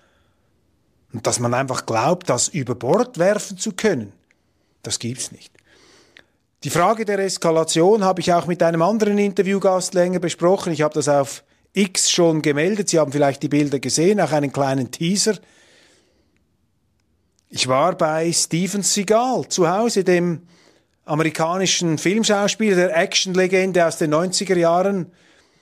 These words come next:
mittlerweile Botschafter in Diensten Russlands, Friedensbotschafter, nach wie vor Filmemacher, vor allem aber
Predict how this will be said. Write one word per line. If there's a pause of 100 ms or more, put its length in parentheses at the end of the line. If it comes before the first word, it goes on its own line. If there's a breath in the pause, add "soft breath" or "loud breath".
(120 soft breath)
mittlerweile
Botschafter
in
Diensten
Russlands,
Friedensbotschafter,
nach
wie
vor (240 loud breath)
Filmemacher, (300 soft breath)
vor
allem
aber